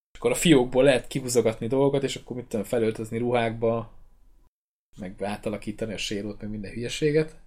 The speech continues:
És az is tök jó meg van csinálva, hogy van egy óra a kezeden, és ha az órát nézed, akkor így előjön egy ilyen, egy ilyen menü, ahol lehet így bögdösni dolgokra.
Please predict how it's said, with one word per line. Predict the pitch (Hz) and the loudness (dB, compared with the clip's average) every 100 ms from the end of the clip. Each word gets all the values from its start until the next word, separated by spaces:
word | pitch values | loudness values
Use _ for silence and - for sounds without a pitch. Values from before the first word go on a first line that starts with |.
| - - - - - _ | -20 -20 -20 -20 -20 _
És | - 127 131 - - - - | -6 -2 0 -2 -6 -8 -2
az | 156 | 0
is | |
tök | 147 151 | 2 2
jó | 147 | 2
meg | 139 | 0
van | 139 | -2
csinálva, | 139 156 143 | 0 0 0
hogy | 143 - - - - - - - _ | -2 -8 -14 -14 -14 -16 -18 -20 _
van | 147 202 | 4 4
egy | 139 | 6
óra | 156 139 120 | 4 6 6
a | 117 | 2
kezeden, | 120 - 117 160 208 - - - - | 0 0 0 0 -2 -8 -14 -14 -10
és | - | -4
ha | 135 | 0
az | 202 | 4
órát | 254 151 131 | 6 6 4
nézed, | 143 127 147 214 220 - - - | 0 0 4 4 2 -12 -14 -8
akkor | - 180 | 2 4
így | 202 | 4
előjön | - 202 139 135 131 | 6 6 8 6 6
egy | 131 131 | 2 0
ilyen, | 139 131 131 131 139 | 0 0 -2 -6 -8
egy | - 113 | -4 -2
ilyen | 139 131 | 0 2
menü, | 120 107 107 - | 2 2 -2 -8
ahol | 113 127 | -8 -2
lehet | 123 107 - | 0 0 0
így | 110 | -2
bögdösni | - 107 - 104 117 | 2 0 0 -6 -2
dolgokra. | 107 104 98 - - 107 | 0 0 -2 -6 -8 -10